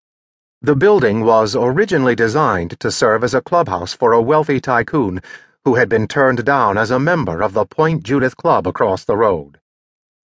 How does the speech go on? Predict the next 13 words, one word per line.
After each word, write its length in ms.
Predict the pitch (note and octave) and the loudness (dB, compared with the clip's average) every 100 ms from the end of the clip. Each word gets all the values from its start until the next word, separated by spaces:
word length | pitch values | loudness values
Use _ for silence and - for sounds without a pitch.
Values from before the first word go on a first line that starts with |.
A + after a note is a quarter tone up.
| - | -2
After 340 | D3+ E3+ E3+ | -2 2 0
he 120 | C#3 | 2
had 160 | C3 B2 | 0 2
left 320 | C#3 A2 - | 0 0 0
Narragansett, 800 | A#2 A2 G#2 A#2+ A#2 A2 E2+ D#2+ _ _ _ | -2 0 0 0 0 -2 -8 -16 _ _ _
and 120 | A2+ | -4
the 60 | A2+ | -4
place 380 | - C#3 C3+ - | -2 -2 -2 -2
was 140 | B2 | -4
deserted 600 | A2 A#2+ A#2 E3+ B2+ E2+ | -2 -4 0 0 0 -6
for 120 | - G#2 | -6 -4
several 360 | B2+ G#2 G#2 | -2 -2 -2
years, 480 | G#2 A#2 F2 D2+ - | -2 -4 -4 -10 -20